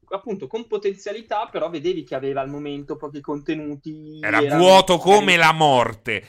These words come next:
Speaker 2: E oltretutto anche quello, eh, ecco, fosse uscito post Cyberpunk, eh, sarebbe stato magnato vivo, perché fino a due giorni prima, come è successo con tutti i game as a service, te lo vendevano come un altro gioco, eh, e nel dettaglio non ci finivano mai. Quindi tu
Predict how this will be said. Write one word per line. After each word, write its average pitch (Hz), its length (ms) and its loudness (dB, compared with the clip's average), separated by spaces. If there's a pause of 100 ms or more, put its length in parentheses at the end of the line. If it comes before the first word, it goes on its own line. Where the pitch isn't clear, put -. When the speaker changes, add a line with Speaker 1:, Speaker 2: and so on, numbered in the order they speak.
(160)
Speaker 2:
E 143 120 -4
oltretutto 196 680 -6
anche 170 360 -6
quello, 226 640 -4 (240)
eh, 143 420 0
ecco, 156 300 -2
fosse 202 320 -8
uscito 185 340 -8
post - 400 -8
Cyberpunk, 190 960 -6
eh, 180 400 -6
sarebbe 127 300 -12
stato 123 240 -14
magnato 131 800 -4
vivo, 135 320 -6
perché 107 300 -12
fino 147 360 -10
a 139 140 -4
due 120 180 -14
giorni 139 380 -14
prima, 139 440 -10 (320)
come 131 460 -8 (120)
è - 20 -10
successo 113 500 -14
con 113 140 -16
tutti 123 240 -16
i 113 100 -10
game 120 240 -8
as 127 80 -12
a 147 40 -14
service, 113 720 -10 (300)
te - 80 -10
lo 147 80 -4
vendevano 147 420 -8
come 123 160 -14
un 135 120 -10
altro 151 340 -8
gioco, 160 880 -6
eh, 135 80 -6
e - 20 -4
nel 135 180 -8
dettaglio 143 380 -6
non 117 200 -14
ci 120 120 -16
finivano 131 580 -12
mai. 95 440 -8
Quindi 127 280 -12
tu 143 240 -12